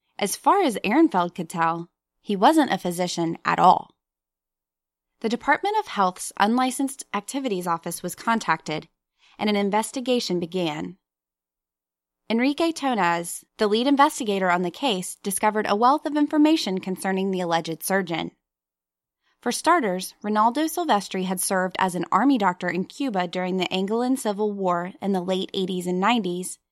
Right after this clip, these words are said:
but aside from that, there was no evidence of him ever receiving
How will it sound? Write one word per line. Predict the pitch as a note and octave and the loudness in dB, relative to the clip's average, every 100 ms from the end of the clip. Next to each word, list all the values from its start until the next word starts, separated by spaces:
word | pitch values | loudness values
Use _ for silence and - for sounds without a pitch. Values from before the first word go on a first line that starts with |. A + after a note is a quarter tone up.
| _ _ _ - | _ _ _ -2
but | A#3+ | 0
aside | A3+ C#4+ D#4 | 2 4 4
from | D#4 D4 | 4 4
that, | E4 C4+ - _ _ | 6 4 0 _ _
there | - G3+ | -2 0
was | G3 | 0
no | G3 G3+ A3 B3 | 0 2 2 4
evidence | - D4 C4+ F#3+ - | 2 2 0 -2 -4
of | F#3+ | -4
him | G3 G3 - | -4 0 2
ever | G3+ B3 | 4 2
receiving | A#3+ B3 - C4+ G#3 | 0 -2 -2 -2 -2